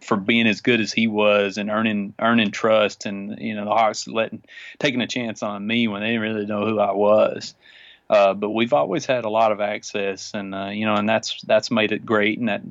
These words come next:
the people that read our site, you know, I think it's a, you know, it's essential, and, uh, the way, you know, we're able to present some things different than a lot of people that are just confined to watching it at home.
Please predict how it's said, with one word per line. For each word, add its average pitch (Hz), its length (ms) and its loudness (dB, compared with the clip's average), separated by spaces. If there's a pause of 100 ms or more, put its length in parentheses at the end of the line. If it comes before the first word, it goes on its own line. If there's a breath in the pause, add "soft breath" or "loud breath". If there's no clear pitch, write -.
(240)
the 113 80 -10
people 113 300 0
that 104 120 0
read 110 180 2
our 101 160 4
site, 113 480 2
you 104 80 -4
know, 98 100 -2
I 95 80 0
think - 260 -6
it's - 160 -8
a, - 240 -4 (540 loud breath)
you - 80 0
know, 107 80 4
it's 101 160 0
essential, 117 640 -2 (120)
and, 107 320 -2
uh, 110 500 -2 (100)
the - 200 -2
way, 110 240 4
you 110 320 2
know, 110 80 2
we're 113 240 4
able 110 240 4
to 101 100 -10
present 113 460 0
some 101 160 -4
things 101 360 -4
different 113 460 -2
than 104 200 -2
a 101 60 -6
lot 107 200 2
of 107 60 -14
people 104 280 -8
that 101 100 -4
are 104 140 -6
just 104 260 -10
confined 101 460 -4
to 98 60 -8
watching 101 360 -2
it 101 80 -10
at 104 80 -10
home. 117 320 -6